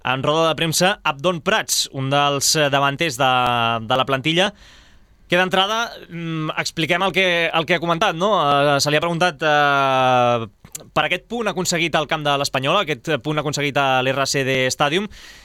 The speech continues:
si s'ha, si ara s'havia de fer bo a casa, el que se'n diu sempre, de fer bo un punt fora de casa, guanyant els tres després a, a casa. Eh, si toca fer bo, eh,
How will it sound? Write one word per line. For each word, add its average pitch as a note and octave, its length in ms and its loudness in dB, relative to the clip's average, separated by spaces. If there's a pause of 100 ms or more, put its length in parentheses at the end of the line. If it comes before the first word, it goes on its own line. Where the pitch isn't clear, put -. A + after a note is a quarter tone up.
(100)
si - 220 0
s'ha, E3 420 0
si F3+ 220 0
ara F#3+ 140 0
s'havia G3+ 240 -2
de G3 80 0
fer F3+ 160 0
bo F3+ 280 0
a D#3 140 -2
casa, F3 360 -2
el D3 80 -4
que C3+ 120 -2
se'n C#3 200 0
diu D#3 280 0
sempre, E3 320 0
de A2+ 180 0
fer D3 160 -2
bo D3+ 160 2
un D3+ 160 -2
punt D3+ 160 -4
fora D3+ 200 2
de D3+ 60 0
casa, D#3+ 200 0
guanyant D3 420 -2
els C#3 160 -2
tres C#3+ 200 -2
després C#3 320 -2
a, B2+ 480 2
a A#2+ 100 -2
casa. D3 300 -4 (440)
Eh, A2 320 -2
si C3 160 -6
toca E3 200 0
fer F3 180 -2
bo, E3+ 400 -2
eh, D3+ 40 -4